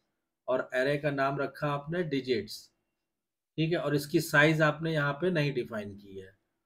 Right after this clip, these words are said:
और values जो इसको यहाँ पे दिया हुआ है आपने, ये मान लीजिए वन, टू, थ्री, फ़ोर,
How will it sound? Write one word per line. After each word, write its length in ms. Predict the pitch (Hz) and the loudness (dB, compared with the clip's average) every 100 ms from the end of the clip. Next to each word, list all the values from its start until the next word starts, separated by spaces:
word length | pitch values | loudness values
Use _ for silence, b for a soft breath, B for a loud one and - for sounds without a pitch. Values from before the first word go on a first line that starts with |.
| _ - | _ 0
और 320 | 139 151 - 123 123 | 2 2 0 -6 2
values 420 | 131 143 165 165 | 4 8 8 8
जो 140 | 160 | 4
इसको 260 | 147 - 147 | 0 0 -2
यहाँ 180 | 139 135 | 0 0
पे 140 | 135 | 0
दिया 220 | 123 123 117 | 0 -2 0
हुआ 220 | 120 113 | 0 -2
है 60 | |
आपने, 360 | 110 - 147 190 - _ _ _ | -2 -6 -6 -6 -8 _ _ _
ये 100 | 151 143 | 2 4
मान 200 | 135 139 | 2 2
लीजिए 260 | 139 147 | 2 2
वन, 420 | 135 131 143 165 185 - - | 2 2 0 -2 -6 -8 -2
टू, 420 | 139 156 185 185 _ | 0 0 -2 -8 _
थ्री, 480 | - 131 139 175 185 _ _ _ _ _ _ 131 | -4 0 2 0 -2 _ _ _ _ _ _ 2
फ़ोर, 360 | 135 143 165 | 2 4 2